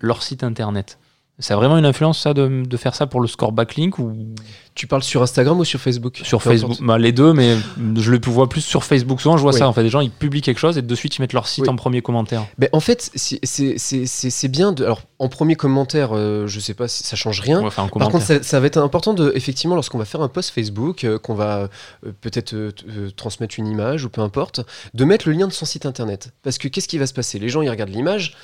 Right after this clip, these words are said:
Speaker 2: ça leur plaît. Qu'est-ce qu'ils vont faire ? Ils vont peut-être cliquer sur le lien. Et le fait qu'ils cliquent sur le lien, en fait, toi, tu vas gagner en ce, ce qu'on appelle le rank, ça s'appelle comme ça.
Speaker 1: Ouais.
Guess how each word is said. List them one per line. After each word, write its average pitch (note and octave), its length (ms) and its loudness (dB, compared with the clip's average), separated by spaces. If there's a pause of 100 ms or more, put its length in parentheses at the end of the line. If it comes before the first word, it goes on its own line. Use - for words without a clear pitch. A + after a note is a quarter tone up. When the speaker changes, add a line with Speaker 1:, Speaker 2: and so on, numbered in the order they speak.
(140)
Speaker 2:
ça - 200 -2
leur D3+ 180 -2
plaît. A2+ 300 -8
Qu'est-ce - 160 -6
qu'ils - 140 -8
vont A2+ 100 -6
faire ? - 280 -14 (380)
Ils A#2+ 60 -8
vont A2+ 100 0
peut-être A#2 220 -8
cliquer - 260 -12
sur C3+ 200 -4
le A#2+ 80 -2
lien. G2+ 180 -6 (400)
Et B2 80 0
le D3+ 80 4
fait A#3+ 160 -2
qu'ils - 160 -6
cliquent - 220 -6
sur F#3+ 160 -6
le D3+ 80 -2
lien, A#2 340 -4 (100)
en A#2+ 100 -4
fait, F3+ 160 -6
toi, - 180 -4
tu - 160 -6
vas D3+ 120 4
gagner C#3+ 460 4
en D3 80 0
ce, - 80 -6 (160)
ce - 140 -14
qu'on G#2+ 160 -12
appelle G#2+ 240 -8
le A2 100 -4
rank, G#2 420 -8
ça - 140 -10
s'appelle G#2 260 -8
comme A#2 140 -4
ça. G2+ 300 -6
Speaker 1:
Ouais. G2 80 -6